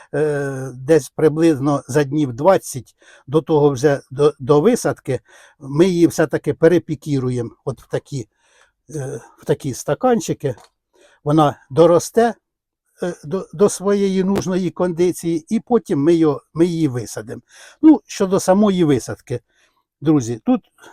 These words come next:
звичайно, е, мабуть, ви всі неодноразово цим займалися,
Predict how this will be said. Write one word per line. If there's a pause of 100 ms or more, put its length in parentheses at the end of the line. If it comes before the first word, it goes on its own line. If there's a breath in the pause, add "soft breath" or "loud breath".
(140 loud breath)
звичайно, (540 soft breath)
е, (100)
мабуть, (480 soft breath)
ви
всі (400 soft breath)
неодноразово
цим
займалися,